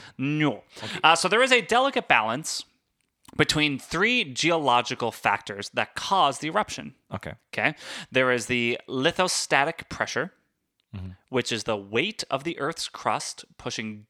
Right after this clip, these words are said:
Speaker 1: down on the magma.
Speaker 2: Right.
Speaker 1: Okay.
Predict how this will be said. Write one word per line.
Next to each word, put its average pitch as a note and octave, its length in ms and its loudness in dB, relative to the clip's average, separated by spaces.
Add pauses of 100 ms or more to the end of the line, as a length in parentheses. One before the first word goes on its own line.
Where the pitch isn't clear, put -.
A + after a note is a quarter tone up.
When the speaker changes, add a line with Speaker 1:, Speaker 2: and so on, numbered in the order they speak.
Speaker 1:
down D3 440 4
on A#2+ 320 2
the A#2+ 80 0
magma. A2+ 600 0 (380)
Speaker 2:
Right. G2 320 -4 (240)
Speaker 1:
Okay. C3 300 0